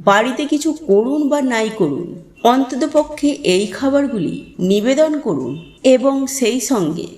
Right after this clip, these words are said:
সাদা ফুল অর্পণ করুন। হ্যাঁ বন্ধুরা, আপনারা একেবারে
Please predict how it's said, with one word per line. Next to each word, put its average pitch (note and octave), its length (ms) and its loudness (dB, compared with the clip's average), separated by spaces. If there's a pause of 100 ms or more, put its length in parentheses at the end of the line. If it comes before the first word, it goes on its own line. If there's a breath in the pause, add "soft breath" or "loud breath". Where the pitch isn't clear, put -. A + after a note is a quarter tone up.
(160)
সাদা A3+ 560 0 (120)
ফুল A#3 340 -2
অর্পণ F3+ 460 0
করুন। E3+ 500 -4 (160)
হ্যাঁ A#3+ 360 0
বন্ধুরা, C4 360 0
আপনারা B3+ 640 0
একেবারে G#3+ 600 -2